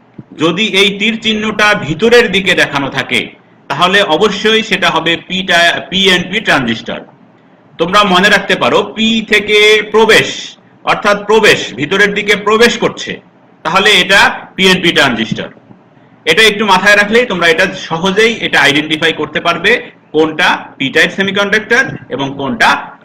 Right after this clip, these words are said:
এন টাইপ সেমিকন্ডাক্টর। পিএনপি ট্রানজিস্টরগুলো সাধারণত দেখতে এরকম হয়। এখানে আমি তোমাদেরকে একটা পিএনপি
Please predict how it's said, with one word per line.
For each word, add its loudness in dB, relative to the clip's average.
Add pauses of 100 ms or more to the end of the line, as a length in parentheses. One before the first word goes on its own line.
এন 2
টাইপ 2
সেমিকন্ডাক্টর। -8 (1300)
পিএনপি 2
ট্রানজিস্টরগুলো 2 (100)
সাধারণত -2 (160)
দেখতে 0 (200)
এরকম 0 (100)
হয়। -8 (220)
এখানে -2
আমি -4
তোমাদেরকে -2
একটা -2
পিএনপি -4